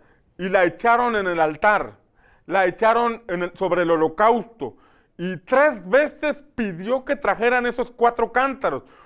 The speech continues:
Cuatro cántaros por tres nos da doce. Como si cada tribu estuviera representada en ese altar.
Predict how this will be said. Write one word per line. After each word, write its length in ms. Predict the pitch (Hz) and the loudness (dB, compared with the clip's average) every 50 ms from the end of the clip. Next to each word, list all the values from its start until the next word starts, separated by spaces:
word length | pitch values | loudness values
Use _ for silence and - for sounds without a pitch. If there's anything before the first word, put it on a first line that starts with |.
| _ _ _ | _ _ _
Cuatro 420 | - 240 262 269 269 269 240 233 | 2 4 4 4 4 2 0 0
cántaros 540 | - 254 269 269 - - 269 254 240 247 - | 2 0 0 0 2 2 4 4 2 2 -2
por 380 | - - 185 180 175 165 - - | -4 -2 -2 -2 -2 -2 -4 -2
tres 280 | 240 240 262 285 285 285 - _ _ _ _ _ - | 2 4 4 4 2 0 -6 _ _ _ _ _ -10
nos 160 | 165 170 151 | -10 -6 0
da 160 | 151 226 226 | 2 2 2
doce. 680 | 196 156 143 240 254 269 262 269 - - 175 131 107 - _ _ _ _ _ _ _ | 2 2 4 4 4 4 4 0 -6 -6 -6 -6 -6 -8 _ _ _ _ _ _ _
Como 300 | - - 202 196 196 202 190 | -2 0 0 2 2 2 0
si 200 | - - 208 - | 0 -6 -10 -6
cada 480 | - 269 254 269 269 277 269 262 269 | 0 2 2 2 4 2 2 0 0
tribu 320 | - 240 254 262 269 262 262 | -2 -2 -2 0 0 -2 -2
estuviera 480 | 240 - - 214 196 202 226 240 247 | -4 -4 -6 -6 0 2 4 4 4
representada 920 | 247 233 220 214 - 214 180 - - 180 180 175 - 220 226 247 247 233 208 | 4 2 0 0 0 -2 -4 -4 -6 -10 -8 -4 -2 0 0 2 2 0 -2
en 100 | 190 180 | -2 -4
ese 200 | 180 - - 170 | -6 -4 -2 -2
altar. 460 | 156 147 120 - 131 120 113 107 | -2 -2 -2 -2 -2 -2 -2 -4